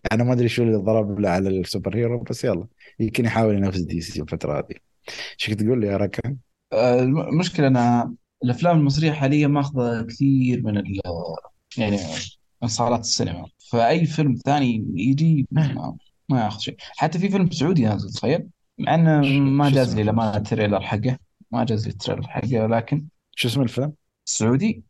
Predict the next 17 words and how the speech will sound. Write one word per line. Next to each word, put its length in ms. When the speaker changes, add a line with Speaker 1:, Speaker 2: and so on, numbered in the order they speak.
Speaker 2:
ثواني، 260
Speaker 1:
إيه. 80
Speaker 2:
ثواني، 340
ثواني. 220
آه، 200
اللي 100
هو 40
طريق 300
الوادي. 360
Speaker 1:
مم. 420
والله 360
ما 160
أتذكر 340
شفت 140
Speaker 2:
طريق 160
Speaker 1:
شيء. 180
Speaker 2:
الوادي. 160